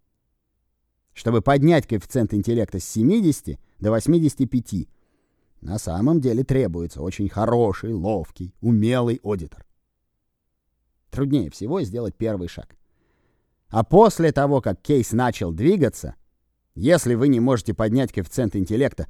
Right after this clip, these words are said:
с восьмидесяти пяти или девяноста до ста двадцати, то вам стоит бросить эту работу. Вы улавливаете? Поднимать коэффициент интеллекта очень легко.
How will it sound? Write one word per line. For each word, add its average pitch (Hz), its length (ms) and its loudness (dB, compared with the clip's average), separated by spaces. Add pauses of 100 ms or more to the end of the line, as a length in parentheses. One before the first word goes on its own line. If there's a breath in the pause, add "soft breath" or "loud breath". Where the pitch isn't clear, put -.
(140)
с - 80 -6
восьмидесяти 127 600 2
пяти 110 260 -2
или 101 140 2
девяноста 123 580 0
до 113 140 -2
ста 120 220 0
двадцати, 101 720 2 (720)
то 147 140 4
вам 135 160 4
стоит 123 240 2
бросить 107 360 -2
эту 95 180 -8
работу. 82 340 -10 (100)
Вы 107 140 0
улавливаете? 151 640 2 (2250)
Поднимать 156 440 2
коэффициент 120 460 -2
интеллекта 120 580 -2
очень 139 440 2
легко. 82 520 -8